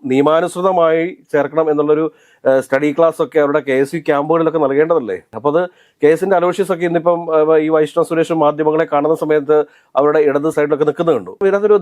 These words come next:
ധാർമ്മിക വശം എന്ത് എന്ന് ചോദിച്ചു കഴിഞ്ഞാൽ, ആ കുട്ടി, വൈഷ്ണവ് സുരേഷ് എന്ന് പറയുന്ന ആ കുട്ടി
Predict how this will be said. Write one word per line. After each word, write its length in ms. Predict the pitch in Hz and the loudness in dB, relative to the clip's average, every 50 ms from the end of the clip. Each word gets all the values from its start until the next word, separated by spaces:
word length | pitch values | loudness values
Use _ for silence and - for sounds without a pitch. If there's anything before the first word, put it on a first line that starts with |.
| 156 156 | 2 2
ധാർമ്മിക 340 | 160 160 180 190 202 208 214 202 | 2 2 0 0 2 2 2 2
വശം 220 | 185 - 214 196 190 | 0 -2 -2 -4 -4
എന്ത് 140 | 185 175 185 180 | -2 -2 -2 -2
എന്ന് 120 | 175 170 170 | -2 -2 -2
ചോദിച്ചു 220 | 170 165 156 - 170 | -4 -4 -4 -4 0
കഴിഞ്ഞാൽ, 220 | 165 160 156 147 151 | 2 2 2 2 2
ആ 20 | 147 - | 0 -2
കുട്ടി, 220 | 160 143 - 156 147 147 143 | -6 -4 -2 -2 2 2 2
വൈഷ്ണവ് 320 | 143 139 - 160 156 147 151 | 0 0 0 -2 -2 -2 0
സുരേഷ് 200 | 160 156 143 156 | -2 -2 -2 0
എന്ന് 100 | 156 147 | 0 0
പറയുന്ന 180 | 143 139 143 139 | 2 0 -2 -2
ആ 40 | - | -2
കുട്ടി 240 | 135 117 - 139 127 | -4 -2 -2 -2 -2